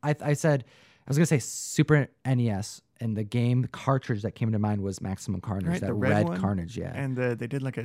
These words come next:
Speaker 2: Death and Return of Superman with, like, Cyborg Superman and stuff in there. There's, like,
Speaker 1: They
Speaker 2: some
Speaker 1: sure did.
Speaker 2: deep cut
Speaker 1: Maybe they
Speaker 2: games.
Speaker 1: threw in a Silver Surfer game that we're not thinking about, but I'm actually talking about, like, Silver Surfer, uh,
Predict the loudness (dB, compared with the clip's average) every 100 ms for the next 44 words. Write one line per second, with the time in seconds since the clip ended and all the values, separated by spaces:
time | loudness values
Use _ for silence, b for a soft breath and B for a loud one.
0 | -8 -6 -4 -2 -4 -4 -4 -6 -8 -6
1 | -4 -4 -4 -6 -6 -6 -4 -6 -4 -6
2 | -4 -4 -2 -2 -2 -4 -2 -2 -2 -2
3 | -4 -4 0 0 2 2 4 2 0 _
4 | _ -6 2 6 6 8 8 8 8 8
5 | 6 0 _ 0 10 12 12 10 8 8
6 | 8 8 8 6 2 2 0 2 4 6
7 | 6 4 2 0 -2 0 2 4 4 6
8 | 8 8 8 6 8 8 6 4 6 4
9 | 4 2 2 -4 b b b b -10 4
10 | 8 8 8 4 4 4 4 2 2 4
11 | 4 0 -4 _ _ _ _ _ -2 2
12 | 2 0